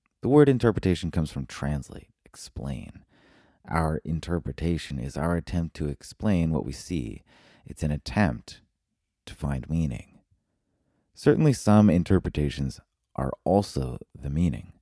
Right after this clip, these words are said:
but this is not necessarily the case, and yet we behave as though it's always the case. Some odd mutation of free speech has recently crept into the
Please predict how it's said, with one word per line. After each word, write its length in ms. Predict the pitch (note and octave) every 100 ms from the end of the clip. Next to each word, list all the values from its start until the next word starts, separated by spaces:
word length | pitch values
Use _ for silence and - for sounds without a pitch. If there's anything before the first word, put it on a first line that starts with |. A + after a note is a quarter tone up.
| _ _ _ _
but 80 | -
this 160 | D#2+
is 80 | D#2+
not 240 | F#2 G2 B1+
necessarily 560 | F#2 - - D2 C2+
the 80 | C#2
case, 480 | - C3+ D2+ A#1 - _ _ _ _ _ _
and 100 | -
yet 80 | C#2
we 120 | B1+
behave 440 | C2 D2+ D#2 E2 C#2+
as 180 | C#2 B1
though 200 | B1 B1+
it's 180 | B1 -
always 600 | - E2+ F2 A1+ G1+ - -
the 80 | -
case. 480 | - G1+ - - - _ _ _ _ _ _ _ _ _ _
Some 300 | _ - C#3 -
odd 380 | F#2+ G#2 G#2
mutation 640 | E2+ F2+ E2+ F2 F2 - C2+
of 60 | -
free 300 | - E2 C2+
speech 480 | - - C#2+ C2
has 180 | - C2
recently 380 | D2+ D2 G#1+ B1
crept 440 | - - D2 -
into 160 | C2+ C2
the 140 | -